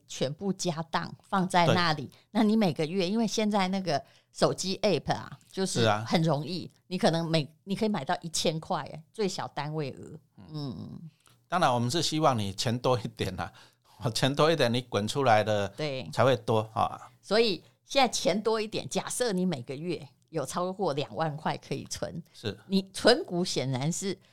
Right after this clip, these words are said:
Speaker 1: 呃，存定存还有存基金之外第一个最好的选择，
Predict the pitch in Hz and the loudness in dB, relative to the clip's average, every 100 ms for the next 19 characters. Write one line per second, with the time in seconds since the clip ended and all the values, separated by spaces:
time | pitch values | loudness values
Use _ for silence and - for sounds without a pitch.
0 | _ _ _ 156 131 - - 170 190 220 | _ _ _ 0 0 -2 -2 0 2 -2
1 | 180 143 139 151 151 - 151 170 170 - | -2 -4 -2 -2 -2 -4 -6 -6 -10 -4
2 | 170 180 - _ _ _ _ - 202 202 | -2 -2 -6 _ _ _ _ -4 -2 -4
3 | 202 - 240 - - _ _ 294 233 226 | -6 0 2 2 -2 _ _ -6 -4 -6
4 | 226 - - 202 175 131 - 135 - - | -2 -2 -2 0 0 0 -4 -6 -8 -14
5 | - - | -12 -12